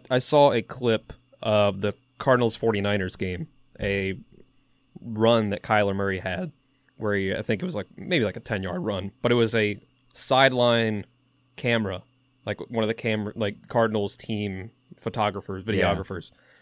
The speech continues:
Speaker 1: And it was a clip, you was just the on-field sound, and it was, that's where I could really, like, there was nothing. I,
Speaker 2: Oh,
Speaker 1: I don't
Speaker 2: yeah.
Speaker 1: even,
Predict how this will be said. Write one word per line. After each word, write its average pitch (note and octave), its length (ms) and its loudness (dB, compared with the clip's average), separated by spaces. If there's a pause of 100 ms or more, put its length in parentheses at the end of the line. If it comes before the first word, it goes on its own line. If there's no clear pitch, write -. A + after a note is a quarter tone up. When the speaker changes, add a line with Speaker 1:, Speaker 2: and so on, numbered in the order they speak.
(220)
Speaker 1:
And A2+ 480 4
it A#2+ 60 -2
was A2 180 -2
a A#2+ 60 -4
clip, - 260 6
you B2 180 -2
was A2+ 220 0
just - 280 -6
the B2 120 2
on-field A#2 480 2
sound, A2 460 0
and A2 120 -6
it C3 40 2
was, F#2 380 -6 (260)
that's - 280 6
where B2+ 200 2
I A2 120 2
could G#2 160 -6
really, G#2 300 -2 (160)
like, G2 260 -10 (160)
there C#3 140 0
was B2+ 100 0
nothing. B2 520 0 (220)
I, C3+ 100 6
Speaker 2:
Oh, G2+ 100 6
Speaker 1:
I D3 100 8
don't F#3+ 120 10
Speaker 2:
yeah. A3 100 8
Speaker 1:
even, E2 100 -2